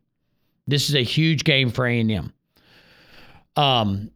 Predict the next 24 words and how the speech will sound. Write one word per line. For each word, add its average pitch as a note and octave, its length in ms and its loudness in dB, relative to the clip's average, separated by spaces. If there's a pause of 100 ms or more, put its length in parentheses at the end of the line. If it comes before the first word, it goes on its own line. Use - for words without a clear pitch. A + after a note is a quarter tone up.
(120)
Auburn C#3+ 320 2
at D3 140 0
Mississippi D3 260 0
State's C3+ 300 0
gonna C#3+ 120 0
be C3+ 100 2
a C3+ 40 2
good C3 200 0
game, C3 300 2
but B2 200 0
I C3 100 2
don't B2+ 160 0
think B2+ 140 -2
it B2 200 0
has, A#2+ 200 0
that B2+ 240 0
has A#2+ 140 0
no B2 220 0
factor B2 480 -2
on A#2 140 -2
the G#2+ 160 -4
college B2 300 -4
football A2+ 260 -4
playoff. A2+ 520 -2